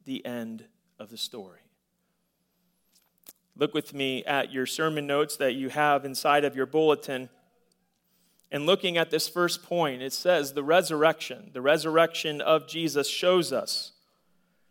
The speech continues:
that the impossible is true. The resurrection of Jesus shows us that the impossible is true.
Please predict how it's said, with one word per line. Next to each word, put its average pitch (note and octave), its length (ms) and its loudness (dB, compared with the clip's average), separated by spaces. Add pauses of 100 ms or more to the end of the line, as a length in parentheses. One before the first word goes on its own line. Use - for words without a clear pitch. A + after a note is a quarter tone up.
(220)
that D3 200 4
the C#3+ 180 -4
impossible E3 1160 -2 (240)
is C3 680 -4 (280)
true. G2+ 380 -16 (1200)
The A#2 80 -8
resurrection E3+ 580 4
of D3+ 100 -2
Jesus D#3+ 340 2
shows E3 340 4
us E3 140 0
that D3+ 240 2
the D3+ 160 -2
impossible D#3+ 960 0
is C#3+ 580 -2 (100)
true. C3 480 -8